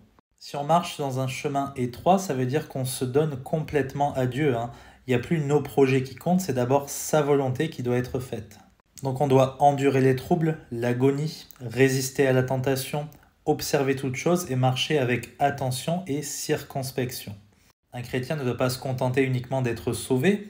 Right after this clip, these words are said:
il a la vie éternelle, mais maintenant il faut marcher tout droit dans la sanctification, dans la direction que Jésus nous a donnée, vers la vie éternelle, que nous avons déjà reçue,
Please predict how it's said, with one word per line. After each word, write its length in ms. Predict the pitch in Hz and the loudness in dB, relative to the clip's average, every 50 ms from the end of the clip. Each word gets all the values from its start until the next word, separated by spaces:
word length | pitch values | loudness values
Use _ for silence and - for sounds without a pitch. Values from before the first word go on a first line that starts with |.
| - - | -14 -10
il 140 | 117 117 127 | -4 0 2
a 40 | 135 | 2
la 140 | 131 127 120 | 4 4 4
vie 140 | 120 123 120 | 2 2 0
éternelle, 580 | 117 - 127 117 120 156 185 196 135 - - 107 | 0 0 -2 0 0 2 2 2 0 -2 -4 -6
mais 220 | 113 127 147 156 | -4 -2 -2 0
maintenant 440 | 131 120 110 107 120 113 123 151 170 | 0 -2 -2 -2 -2 -2 0 0 0
il 120 | 139 127 | -2 -2
faut 160 | 127 - 139 | -2 0 2
marcher 460 | 135 127 117 110 - - 127 123 123 - | 2 2 2 -2 -2 -2 -4 -4 -4 -4
tout 140 | - 131 | -8 -6
droit 440 | 123 117 107 123 131 175 180 - - - - - - | -6 -2 2 6 8 8 8 6 2 -12 -18 -12 -6
dans 100 | 117 113 | -2 0
la 160 | 113 110 107 | 2 2 2
sanctification, 1120 | 107 - - - - 156 160 156 - - - 127 - 123 120 - 117 110 104 - - 160 175 | 0 -2 -4 -2 0 0 0 0 -2 -6 -10 -10 -8 -6 -4 -2 -2 -2 -2 -2 -4 -2 -2
dans 140 | 156 131 113 | -2 -2 -2
la 160 | 113 117 113 | 0 0 -2
direction 760 | 110 110 110 120 127 131 113 113 110 107 - - 147 156 160 | -4 -4 -4 -2 0 0 2 0 -2 -4 -6 -6 -6 -6 -6
que 160 | 156 - 120 | -4 -2 -2
Jésus 300 | 110 113 113 113 120 135 | -2 -2 -2 -2 -2 -4
nous 220 | 131 117 107 110 113 | -4 -4 -2 -2 -2
a 180 | 123 127 127 - - - _ _ | -2 -4 -6 -10 -20 -20 _ _
donnée, 440 | - 110 113 120 117 113 107 104 104 - - - _ _ - | -8 -4 -2 -2 -2 -2 -4 -6 -6 -10 -16 -20 _ _ -12
vers 400 | 104 101 101 104 123 131 127 127 | -8 -6 -2 2 4 4 4 4
la 160 | 120 110 110 | 2 2 0
vie 160 | 107 113 117 | 0 0 -2
éternelle, 480 | 117 113 - 117 110 107 98 95 95 - - - - | -2 -2 -2 -4 -4 -4 -4 -4 -6 -8 -14 -16 -12
que 100 | - 110 | -8 -6
nous 140 | 110 107 | -2 -2
avons 180 | 110 107 110 110 | 0 0 0 0
déjà 320 | 110 110 104 110 113 110 | -2 -2 0 0 -2 -2
reçue, 540 | 104 - 104 104 101 - - 156 185 185 - | -4 -4 -4 -6 -6 -4 -4 -4 -4 -4 -6